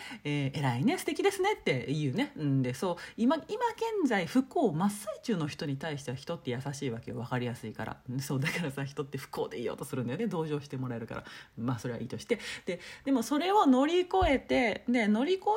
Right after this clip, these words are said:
えることで、えー、ついた傷に対しては危機として批判をするんだよね。批判する権利を得たかのような勘違いをする。で、それは性格が悪いからではないわけよ。頭が悪いからです。うん、想像力がない。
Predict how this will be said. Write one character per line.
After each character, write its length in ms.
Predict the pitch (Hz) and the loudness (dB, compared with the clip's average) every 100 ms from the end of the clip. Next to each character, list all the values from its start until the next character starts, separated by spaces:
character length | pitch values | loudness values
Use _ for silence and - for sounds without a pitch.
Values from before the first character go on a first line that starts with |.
| 523 | 2
え 60 | 427 | 0
る 80 | 330 | 0
こ 140 | 277 | -4
と 160 | 285 277 | -2 -2
で、 300 | 330 339 - - - - | 0 -4 -4 -12 -18 -6
え 580 | 226 226 226 220 220 214 | 0 2 2 2 2 0
ー、 40 | |
つ 120 | - | 0
い 60 | 320 | 0
た 80 | 202 | 0
傷 400 | - 240 214 330 - | 6 6 6 -2 -4
に 120 | 302 | -2
対 220 | 294 339 269 | 0 2 0
し 80 | |
て 120 | - 175 | -2 -2
は 240 | 185 139 | -2 -2
危 160 | - 370 | -4 -6
機 80 | - | -2
と 100 | 240 | -2
し 80 | |
て 100 | - | 0
批 140 | 190 156 | -2 -2
判 180 | 143 160 | -4 -4
を 40 | |
す 80 | 147 | -2
る 80 | 151 | 0
ん 60 | |
だ 60 | 127 | 0
よ 60 | 110 | -2
ね。 140 | 117 - - - | -6 -10 -16 -4
批 100 | 196 | 2
判 200 | 254 294 | 6 6
す 100 | 294 | 6
る 80 | 302 | 2
権 220 | 294 277 | 6 6
利 80 | 196 | 6
を 40 | |
得 160 | 156 330 | 4 0
た 120 | 392 | 2
か 100 | 277 | 4
の 80 | 196 | 2
よ 80 | 165 | 2
う 40 | |
な 100 | 120 | -2
勘 220 | 123 311 330 | -2 -2 0
違 40 | |
い 100 | 349 | 0
を 80 | 185 | 0
す 100 | 135 | 0
る。 140 | 117 - - | -6 -8 -6
で、 180 | 135 320 | -4 -2
そ 140 | 392 | 0
れ 40 | 415 | 0
は 120 | 415 | 0
性 180 | 392 370 | -2 -4
格 160 | - | -2
が 80 | 330 | 2
悪 140 | 302 | 4
い 40 | 294 | 2
か 100 | 143 | 0
ら 60 | |
で 60 | - | -4
は 80 | 113 | -4
な 80 | 110 | -6
い 20 | |
わ 60 | |
け 80 | - | -8
よ。 80 | - | -8
頭 280 | - 208 214 | -4 0 2
が 80 | 190 | 0
悪 160 | 120 | -2
い 40 | 101 | -4
か 120 | 98 | -8
ら 40 | |
で 120 | - 110 | -14 -16
す。 80 | - | -6
う 40 | |
ん、 100 | 127 | -6
想 180 | 123 190 | -2 -2
像 100 | 185 | -2
力 180 | 147 135 | -2 -4
が 80 | 113 | -6
な 120 | |
い。 40 | 113 | -6